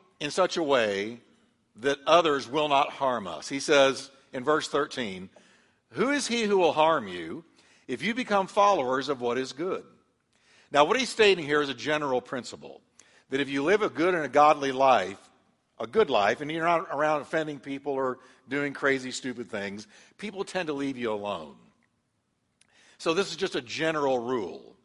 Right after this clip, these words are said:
because the exception is persecution, where it is exactly because you are a Christ follower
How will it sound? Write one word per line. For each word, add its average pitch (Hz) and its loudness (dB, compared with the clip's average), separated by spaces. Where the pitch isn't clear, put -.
because 156 4
the 143 -2
exception 135 -2
is 113 -8
persecution, - -8
where 151 6
it 156 4
is 143 0
exactly 147 2
because 185 2
you 127 -2
are 117 0
a 107 -2
Christ 104 -2
follower 110 -2